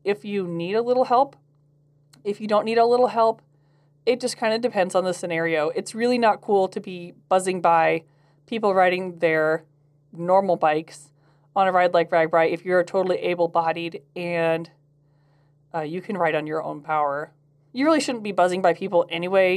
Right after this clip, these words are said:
even if you're just riding a normal bike and you're really that awesomely strong. You should stay on your left and pass politely. So anyway, that was a little bit of a tangent, but I guess I'm saying don't be a jerk no matter what kind of bike you're riding.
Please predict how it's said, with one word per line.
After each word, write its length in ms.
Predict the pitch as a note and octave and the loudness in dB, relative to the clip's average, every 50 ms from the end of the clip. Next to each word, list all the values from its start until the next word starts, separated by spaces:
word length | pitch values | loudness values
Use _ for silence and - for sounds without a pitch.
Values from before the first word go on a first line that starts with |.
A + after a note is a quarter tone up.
| F#3 - | -4 -6
even 220 | G#3 G3 G3+ G3 | -8 -8 -6 -4
if 120 | F#3 E3+ - | -6 -4 -4
you're 120 | F3+ E3+ | -4 -4
just 200 | E3+ E3 - - | -4 -4 -4 0
riding 220 | E3+ D#3+ E3+ F#3+ | -2 0 0 -2
a 20 | G#3 | -2
normal 220 | G#3 G#3 G3+ G3 | -2 -2 0 2
bike 240 | F#3+ F#3+ F#3+ F#3 - | 2 2 0 0 -2
and 80 | F3+ E3+ | -8 -8
you're 120 | E3 E3 | -6 -2
really 200 | E3+ E3+ E3 E3 | 2 2 2 2
that 220 | E3 E3+ E3 E3 - | 2 2 0 0 0
awesomely 420 | - D#3 D#3+ E3+ - F#3 F3 D#3+ | 0 -2 -2 -4 -4 -6 -6 -6
strong. 460 | - - - E3+ D#3+ D#3+ E3+ F#3+ G#3 - _ _ _ _ _ _ _ _ | -6 -4 -2 0 0 0 0 -2 -4 -12 _ _ _ _ _ _ _ _
You 100 | - F#3+ | -18 -14
should 180 | - - G3+ G3 | -8 -6 -6 -4
stay 200 | - - A#3 G#3+ | -2 0 0 2
on 200 | F#3 F3 F3+ F3+ | 2 0 0 2
your 100 | F3 E3+ | 2 2
left 240 | E3+ D#3+ D3 - - | 4 2 0 0 -4
and 100 | E3+ E3 | -8 -6
pass 240 | - D#3 D3 - | -4 -6 -6 -6
politely. 560 | - _ D3 C#3+ C3+ C#3 C#3+ D3 C#3+ C#3+ D3 _ _ _ _ _ _ _ | -8 _ -8 -6 -6 -6 -6 -8 -10 -12 -12 _ _ _ _ _ _ _
So 260 | - - D#4+ D#4 D#4 D4+ | -6 0 2 4 4 4
anyway, 280 | C#4 C4 B3 A#3 A3 | 4 2 4 4 4
that 140 | A3 G#3+ G#3 | 4 4 4
was 120 | F#3+ F#3 | 4 4
a 40 | F3 | 2
little 280 | E3+ F#3 B3 - D4 C4+ | 0 0 0 0 2 4
bit 120 | B3+ C4 | 4 4
of 60 | B3+ | 4
a 60 | B3 A#3+ | 4 2
tangent, 560 | A#3+ A#3+ A#3 A#3 A3+ A#3+ A#3+ A#3 - G3 - | 0 -2 -4 -2 0 2 0 0 0 -4 -2
but 440 | G3+ F#3+ F#3 F#3 F#3 F#3 F#3 - _ _ _ _ _ _ _ _ - | 0 2 2 2 2 0 -2 -4 _ _ _ _ _ _ _ _ -6
I 80 | F3+ | -4
guess 160 | F3+ G3+ G#3 | -2 -2 -2
I'm 100 | - G3+ | -2 -4
saying 300 | F#3+ - G3+ F#3+ F#3+ F#3 | -2 0 0 0 0 0
don't 160 | F#3 F#3+ F#3 F#3+ | 0 0 0 2
be 80 | G#3 F#3 | 0 -2
a 60 | E3+ | 0
jerk 320 | E3+ F3+ E3+ E3+ E3+ E3+ | 2 2 2 2 2 0
no 100 | F#3+ F#3 | -4 -2
matter 220 | F#3 F3+ E3 D#3+ D#3+ | 0 2 2 2 2
what 160 | E3+ D#3 - | 0 0 -2
kind 160 | - E3+ D#3 | -2 -6 -6
of 60 | D#3 | -4
bike 240 | D#3+ C#3+ D3+ D3+ - | -4 -6 -8 -8 -12
you're 80 | E3 D3+ | -14 -12
riding. 380 | C3 - - E3+ E3 D#3+ - | -12 -12 -12 -12 -14 -16 -18